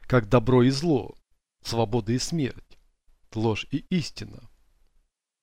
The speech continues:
Выкрикивая имя давно позабытого человека, Рочестер уверенно шагал под пули. Кого бы ни послали против Орды, я не подготовился к встрече.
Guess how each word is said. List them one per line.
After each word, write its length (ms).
Выкрикивая 680
имя 340
давно 280
позабытого 600
человека, 640
Рочестер 640
уверенно 420
шагал 380
под 260
пули. 360
Кого 260
бы 140
ни 60
послали 420
против 440
Орды, 460
я 120
не 100
подготовился 640
к 60
встрече. 680